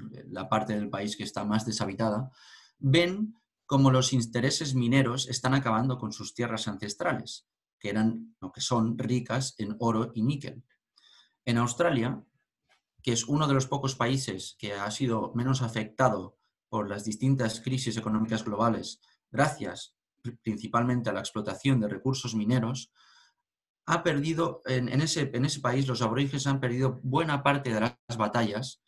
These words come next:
para proteger sus tierras de la voracidad de quienes buscan el, la fortuna. Así pues, señores y señoras, vemos cómo el estereotipo del mundo occidental, del mundo colonizador,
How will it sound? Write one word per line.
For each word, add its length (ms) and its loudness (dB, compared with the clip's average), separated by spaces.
para 220 0
proteger 380 -2
sus 260 -4
tierras 560 0
de 160 0
la 80 4
voracidad 680 2
de 120 -2
quienes 320 -2
buscan 560 -2
el, 380 -6
la 80 -10
fortuna. 480 -4
Así 300 0
pues, 560 2
señores 400 0
y 60 -6
señoras, 560 -8
vemos 420 2
cómo 520 -2
el 120 -2
estereotipo 680 0
del 120 2
mundo 280 4
occidental, 760 0
del 180 -10
mundo 540 6
colonizador, 880 -2